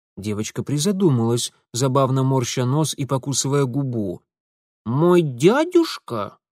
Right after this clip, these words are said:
наконец неуверенно предположила она. «Мой отец», напомнил Митя. «И что же, это он велел горничной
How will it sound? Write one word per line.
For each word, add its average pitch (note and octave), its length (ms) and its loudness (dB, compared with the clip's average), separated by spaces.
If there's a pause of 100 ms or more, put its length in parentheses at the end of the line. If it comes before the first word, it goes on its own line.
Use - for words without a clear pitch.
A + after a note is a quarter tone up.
(240)
наконец B2+ 480 0
неуверенно B2+ 580 2
предположила B2 720 0
она. A#2 380 -2 (480)
«Мой A3 420 2
отец», - 760 -4 (200)
напомнил A#2+ 600 0
Митя. A2+ 560 -4 (540)
«И C4 100 0
что A3 400 2
же, F#2+ 300 -6 (240)
это C#3+ 260 0
он D#4 300 4
велел F3 320 6
горничной C3+ 800 2